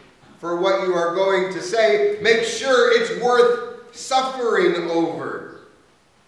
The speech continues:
in the name of Christ. Represent yourself in a way that is loving and faithful, respectful, but also very clear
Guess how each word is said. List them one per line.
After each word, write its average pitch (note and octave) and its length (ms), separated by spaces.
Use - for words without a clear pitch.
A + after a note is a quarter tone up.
in C3+ 140
the C#3 80
name D#3+ 440
of - 220
Christ. - 640
Represent G#3 840
yourself C#3+ 680
in C#3 100
a C#3+ 180
way F3+ 640
that B2+ 460
is A2 340
loving B2+ 760
and F#2+ 100
faithful, E3+ 880
respectful, - 1300
but D3+ 120
also G#3 580
very G3+ 440
clear E3 640